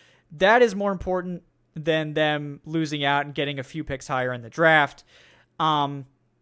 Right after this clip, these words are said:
because I'm not sure that they're gonna lose both these games no matter what. So I, I think you go all in, you try to see some improvement here, and then you hope for the best in terms of how the draft pick shakes out. But, um, we got a lot,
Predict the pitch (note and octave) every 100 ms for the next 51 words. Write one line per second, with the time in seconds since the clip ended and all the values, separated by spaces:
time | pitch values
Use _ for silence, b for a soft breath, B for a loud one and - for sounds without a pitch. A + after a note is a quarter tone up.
0 | _ _ _ _ _ _ D#3+ D#3+ D#3+ D#3+
1 | E3+ F3+ - - F3 D#3+ D3+ C#3+ C#3 _
2 | D#3 D3 C#3 C#3+ C3 C#3 C3 C#3 C3 C3+
3 | C3 C#3 C3+ B2 C#3 D3+ D3 - b b
4 | - D3+ C#3 D#3 D#3+ G#3 F3+ E3 F3 F3+
5 | F3 E3 E3 D#3 C#3 F3 E3+ D#3+ - E3+
6 | E3 D#3 - C#3 C3 C#4 C4+ B3+ G3+ A3
7 | G#3 F3+ F3+ F3 F3+ F3 E3 D3 D3 -
8 | - b b C3+ D#3+ D3 C#3 C#3 C3 C3
9 | B2 A#2 C3 - C#3 A#2 C3 G#2+ - B2+
10 | A#2 b b b - C3+ B2+ A#2+ A#2 _
11 | _ _ _ _ _ - F3 A3 A3+ G#3
12 | G#3+ G#3